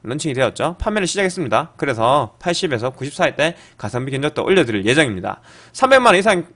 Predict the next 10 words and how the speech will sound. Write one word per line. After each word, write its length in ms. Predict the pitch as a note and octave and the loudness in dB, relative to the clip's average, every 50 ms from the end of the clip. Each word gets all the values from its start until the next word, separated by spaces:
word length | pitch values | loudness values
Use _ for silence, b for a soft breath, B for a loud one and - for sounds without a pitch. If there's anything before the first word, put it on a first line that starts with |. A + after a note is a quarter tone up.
| _ - | _ -10
음, 140 | C3 B2 A2 | -10 -10 -8
미친 300 | A#2+ C3 F3+ - - G#3 | -6 -6 -6 -4 0 2
가격대 680 | F3 D3 D3 C#3 - B2 A#2 A#2 A2 A2 G#2+ G#2+ G#2 G2+ | 4 4 4 4 2 2 2 4 4 4 2 0 -2 -4
피씨 240 | - - F3+ - F#3 | -8 -10 -8 -6 -4
견적 320 | D#3 C#3+ A#2+ A#2+ B2+ A2+ G#2+ | -4 -4 -2 -2 -2 -2 0
요거는 560 | G#2+ A2+ C#3 E3 D#3 C3+ D3+ E3+ C3 G2+ - b b b b b b b b | 0 0 2 2 2 2 2 2 0 -2 -6 b b b b b b b b
오늘 400 | D#3+ G#3+ F#3+ D3 D3 D#3 D3 B2+ | 2 4 6 8 8 8 6 4
같이 240 | - C#3+ D3+ - D3 | 4 2 2 2 4
올려드릴 360 | G3+ G3+ F#3+ D#3 D3 C3+ A#2+ | 4 4 4 4 4 2 2
예정인데, 600 | A2+ G#2 A#2+ A#2 A2 G#2 G2+ C#3 D#3+ D3+ B2 - | 2 2 2 0 0 0 2 2 2 2 0 -4